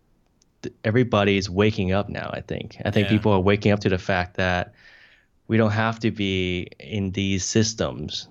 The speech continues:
Speaker 1: you know? And these systems, they're not serving anybody, you know? They're serve-, they, I guess they served the people before us, and it got to, and it, it got us to where we are today.
Speaker 2: Mm-hmm.
Speaker 1: But I think we're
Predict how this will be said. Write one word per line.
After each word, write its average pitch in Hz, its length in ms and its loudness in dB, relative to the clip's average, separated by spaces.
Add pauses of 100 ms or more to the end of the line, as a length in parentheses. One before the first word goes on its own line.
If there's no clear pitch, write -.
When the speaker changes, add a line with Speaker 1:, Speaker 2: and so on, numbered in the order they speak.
(120)
Speaker 1:
you 92 120 -2
know? 92 380 4
And 104 120 2
these 113 180 6
systems, 98 540 2
they're 104 160 4
not 110 220 2
serving 98 340 2
anybody, 87 460 0
you 85 100 -6
know? 92 160 -4
They're 101 140 0
serve-, 107 340 2 (280)
they, 113 120 0
I 117 80 2
guess 147 220 0
they 117 120 2
served 113 320 2
the 101 60 0
people 98 520 -2
before 98 520 2
us, 107 380 0 (680)
and 104 80 -4
it 95 60 -4
got 98 340 0
to, 92 400 -4 (320)
and 101 120 -4
it, 98 220 -6
it 110 80 -6
got 107 240 0
us 107 180 2
to 104 100 -2
where 98 160 0
we 95 120 -2
are 98 140 0
today. 98 640 0
Speaker 2:
Mm-hmm. 98 220 -12 (300)
Speaker 1:
But 95 380 0
I 107 80 -2
think 110 320 0
we're 98 640 0